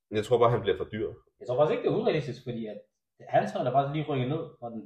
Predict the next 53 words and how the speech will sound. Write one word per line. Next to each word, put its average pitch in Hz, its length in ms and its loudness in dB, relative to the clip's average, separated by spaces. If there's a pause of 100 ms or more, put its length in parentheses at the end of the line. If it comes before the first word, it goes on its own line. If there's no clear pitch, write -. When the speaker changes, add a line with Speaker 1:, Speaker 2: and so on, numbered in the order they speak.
Speaker 2:
bedste 135 240 -6 (400)
brasilianske 131 440 -6
liga. 107 140 -12
Speaker 1:
Brasilianske 104 480 2
liga. 101 100 -6
Speaker 2:
Brasilianske 107 340 -2
Speaker 1:
Jamen, 107 120 4
jeg 107 80 4
Speaker 2:
liga. - 60 -4
Speaker 1:
tror 120 220 6
bare, 104 160 8
at - 60 0 (240)
mange 104 200 2
andre 117 180 0
klubber, 101 200 -6
jeg 95 120 -4
ved, 113 180 0
Chelsea 110 320 -2
var 98 120 0
lugen 107 260 -6
på 101 60 -4 (160)
ham. 101 100 -6
Speaker 2:
Mm. - 460 -14
Speaker 1:
Så - 120 -8
jeg 104 80 -2
tror, 117 140 4 (100)
at 98 40 -2 (100)
den 107 80 2 (140)
konkurrence, 95 560 -2 (280)
han, 87 100 -10 (180)
altså - 140 -12 (140)
alle 101 160 -6
de - 80 -8
andre 101 160 -8
klubber 98 200 -8
vil 90 160 -12
have 82 140 -14
ham, 90 60 -20 (100)
så - 100 -20
tror 92 120 -10
jeg 82 80 0
ikke, - 120 -10
Brentford 78 360 -10
kan - 140 -20
slå 76 80 -20 (100)
ham. 73 100 -20 (420)
Speaker 2:
Mm. 135 120 -6 (580)
Speaker 1:
Det, - 80 -10 (100)
altså, 123 220 0
så 156 140 6
jeg 120 180 8
et 104 140 0
rygte - 240 4